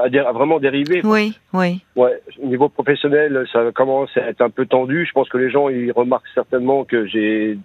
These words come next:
Speaker 1: des sauts d'humeur, je suis moins actif qu'avant.
Speaker 2: Vous en consommez régulièrement ?
Speaker 1: Euh, régulièrement, ouais, ouais, tous les deux, trois jours, ouais.
Speaker 2: Ah oui, en effet. Ouais.
Speaker 1: Ouais, ouais, ouais, ouais. Non, c'est quand même, c'est de-, c'est vraiment venu rapidement, rapidement, rapidement. C'est, bah, j'ai aimé,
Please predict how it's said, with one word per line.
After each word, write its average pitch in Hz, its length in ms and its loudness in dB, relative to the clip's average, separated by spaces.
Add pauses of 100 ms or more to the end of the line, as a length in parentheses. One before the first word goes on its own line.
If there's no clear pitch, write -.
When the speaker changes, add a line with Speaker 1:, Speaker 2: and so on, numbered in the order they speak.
(240)
Speaker 1:
des 120 80 2
sauts 143 160 0
d'humeur, 147 460 2
je - 60 -12
suis 135 100 -4
moins 135 140 2
actif - 300 -8
qu'avant. 147 440 2 (340)
Speaker 2:
Vous 208 220 2
en 220 100 2
consommez 214 640 0
régulièrement ? 202 760 -4 (460)
Speaker 1:
Euh, 156 160 4
régulièrement, 151 680 2
ouais, 120 140 0
ouais, 117 200 0
tous 139 180 -4
les 139 120 0
deux, 135 140 0
trois 139 220 2
jours, 120 220 -2
ouais. 101 100 -4 (240)
Speaker 2:
Ah 156 120 -4
oui, 170 160 -2
en 135 80 -4
effet. 135 320 -10 (360)
Ouais. 143 180 -6
Speaker 1:
Ouais, 113 140 2
ouais, - 240 -2
ouais, 117 140 2
ouais. 131 180 -2
Non, 123 280 0
c'est 113 120 -2
quand 127 120 2
même, 135 200 -2
c'est 127 100 -2
de-, 131 320 -2
c'est 139 80 2
vraiment 170 240 2
venu 170 300 0
rapidement, 170 680 0
rapidement, 147 480 0
rapidement. 135 540 -2
C'est, 113 380 0
bah, 117 160 0
j'ai 120 80 0
aimé, 143 300 -2